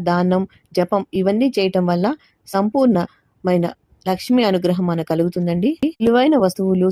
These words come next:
కొనుగోలు చేసుకోవటానికి శుభ సమయం రెండు వేల ఇరవై ఐదో సంవత్సరం అక్టోబర్ నెల పద్దెనిమిదవ తేదీ మధ్యాహ్నము మూడు గంటల నుండి రెండు వేల ఇరవై ఐదో సంవత్సరం అక్టోబర్ నెల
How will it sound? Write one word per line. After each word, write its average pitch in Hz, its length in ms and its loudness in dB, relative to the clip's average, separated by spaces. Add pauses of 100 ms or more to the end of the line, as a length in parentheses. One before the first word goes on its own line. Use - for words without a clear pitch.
కొనుగోలు 233 460 4
చేసుకోవటానికి 185 640 0
శుభ 190 220 -2
సమయం 185 260 0 (1120)
రెండు 208 260 2
వేల 349 180 4
ఇరవై 190 220 2
ఐదో 208 200 2
సంవత్సరం 196 340 2 (360)
అక్టోబర్ 220 480 2
నెల 185 140 2 (120)
పద్దెనిమిదవ 226 540 2
తేదీ 190 240 2 (100)
మధ్యాహ్నము 185 540 0 (460)
మూడు 247 260 4
గంటల 185 420 2
నుండి 180 220 4 (320)
రెండు 226 220 4
వేల 302 180 4
ఇరవై 185 180 2
ఐదో 202 180 2
సంవత్సరం 180 320 0 (300)
అక్టోబర్ 233 500 0
నెల 175 160 2